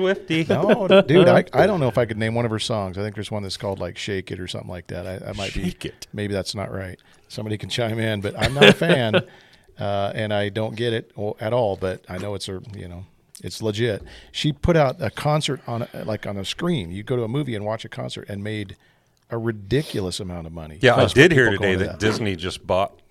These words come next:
Speaker 2: Crazy.
Speaker 1: the rights to her concert, so people
Speaker 2: Oh,
Speaker 1: are
Speaker 2: there you go.
Speaker 1: gonna be able to tune into Disney and watch her live shows.
Speaker 3: Wow.
Speaker 2: Yeah. And I saw
Speaker 1: Unless
Speaker 2: the guy,
Speaker 1: that's fake news, too.
Speaker 2: the guy that discovered her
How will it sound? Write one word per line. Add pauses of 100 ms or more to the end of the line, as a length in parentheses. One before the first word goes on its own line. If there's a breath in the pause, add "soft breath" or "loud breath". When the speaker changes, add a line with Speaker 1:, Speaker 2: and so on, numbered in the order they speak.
(140)
Speaker 2:
Crazy.
Speaker 1:
the
rights
to
her
concert, (140)
so
people
Speaker 2:
Oh, (120)
Speaker 1:
are (200)
Speaker 2:
there
you
go.
Speaker 1:
gonna
be
able
to
tune
into
Disney
and
watch
her
live
shows. (480 soft breath)
Speaker 3:
Wow.
Speaker 2:
Yeah. (960 soft breath)
And
I
saw
Speaker 1:
Unless
Speaker 2:
the
guy,
Speaker 1:
that's
fake
news,
too.
Speaker 2:
the
guy
that
discovered
her